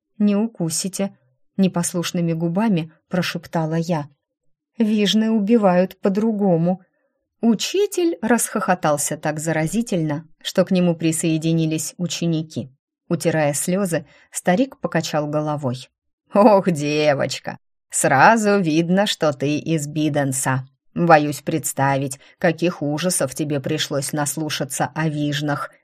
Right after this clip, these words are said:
Но, уверяю, правды в этих сказках еще меньше, чем в легендах о сенсах.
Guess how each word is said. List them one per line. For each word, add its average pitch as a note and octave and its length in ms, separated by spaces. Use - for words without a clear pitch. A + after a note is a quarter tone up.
Но, F3 300
уверяю, C#3 680
правды F3 540
в D#3 40
этих C#3 340
сказках C3+ 680
еще F#3 460
меньше, D#3+ 480
чем D#3 260
в D#3 60
легендах D3+ 720
о C#3 120
сенсах. C3+ 800